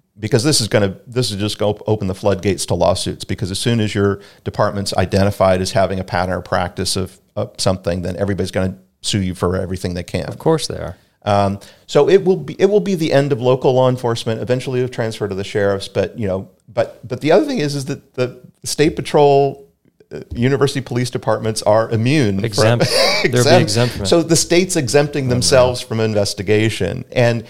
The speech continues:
Speaker 1: and we just had this, uh, just last year, a terrible incident at Washington State University Police Department, where three members of the command staff, including the police chief, resigned for covering up a sexual misconduct complaint from one of their sergeants,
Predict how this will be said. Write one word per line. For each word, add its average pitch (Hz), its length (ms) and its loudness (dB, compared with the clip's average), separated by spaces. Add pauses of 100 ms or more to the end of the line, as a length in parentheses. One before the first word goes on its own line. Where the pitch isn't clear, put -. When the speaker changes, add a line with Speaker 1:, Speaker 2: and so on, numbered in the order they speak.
Speaker 1:
and 123 100 -2
we 127 80 0
just 156 240 -2
had 127 220 4
this, 110 340 -2
uh, 107 140 0
just 110 420 -8
last 120 420 0
year, 127 400 -2
a 107 120 -4
terrible 165 580 0
incident 113 600 -4
at 101 320 -2
Washington 117 420 -2
State 113 240 -4
University 110 460 -4
Police 175 280 -4
Department, 92 520 -6
where 110 280 0 (360)
three 175 180 2
members 170 320 2
of 131 40 -4
the 127 60 4
command 143 300 -2
staff, 117 260 0
including 117 280 -2
the 110 80 -4
police 147 240 -2
chief, 107 400 -6 (140)
resigned 113 600 0 (240)
for - 160 -6
covering 143 460 0
up 127 160 -2
a 110 60 -2
sexual 123 420 -2
misconduct 139 640 -4
complaint - 400 -2
from 107 120 -2
one 120 120 0
of 101 80 -2
their 98 100 -4
sergeants, - 640 -2